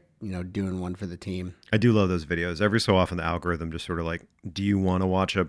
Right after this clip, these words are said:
Speaker 2: a person on the far end of a webcam freak out 'cause they got hacked by the person they were trying to hack?" I'm like, "I do."
Speaker 1: I do, I do
Speaker 2: I
Speaker 1: wanna
Speaker 2: do wanna
Speaker 1: watch
Speaker 2: watch
Speaker 1: that.
Speaker 2: that.
Speaker 1: Yeah, same. I, I enjoy watching those too.
Speaker 2: Load it up.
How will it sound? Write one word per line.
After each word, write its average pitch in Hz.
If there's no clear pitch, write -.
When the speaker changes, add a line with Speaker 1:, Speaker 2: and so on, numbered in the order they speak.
Speaker 2:
a -
person 98
on 92
the 92
far 87
end 95
of 87
a 92
webcam 90
freak 90
out 90
'cause 87
they 85
got 85
hacked 92
by 101
the 110
person 110
they 127
were 127
trying 123
to 139
hack?" 90
I'm 92
like, 92
"I 107
do." 104
Speaker 1:
I -
do, 120
I 107
do 127
Speaker 2:
I -
Speaker 1:
wanna 107
Speaker 2:
do 123
wanna -
Speaker 1:
watch -
Speaker 2:
watch -
Speaker 1:
that. -
Speaker 2:
that. 101
Speaker 1:
Yeah, 95
same. 101
I, 110
I 143
enjoy 127
watching 120
those 120
too. 120
Speaker 2:
Load 110
it 123
up. 92